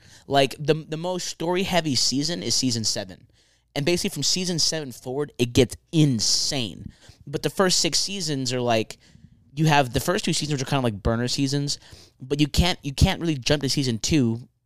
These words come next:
because if you miss everything in season one, it, there's no context for the show. You're like, "What the fuck's going on?" So you ha-, you have to sit through the fucking cr-,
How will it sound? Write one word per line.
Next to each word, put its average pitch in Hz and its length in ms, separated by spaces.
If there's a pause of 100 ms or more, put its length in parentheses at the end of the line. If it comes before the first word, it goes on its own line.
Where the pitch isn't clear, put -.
(120)
because 120 560 (100)
if 123 160
you 127 80
miss 135 220
everything 123 180
in 110 60
season 107 300
one, 131 160
it, 110 100 (100)
there's 110 160
no 123 100
context 123 420
for 110 60
the 104 40
show. 120 100
You're 104 60
like, 104 80
"What 120 100
the 123 60
fuck's 127 220
going 117 160
on?" 98 180 (340)
So - 160
you 139 140
ha-, 127 160
you 135 120
have 151 360
to 135 100
sit - 240
through 135 280
the 113 160
fucking 117 380
cr-, - 440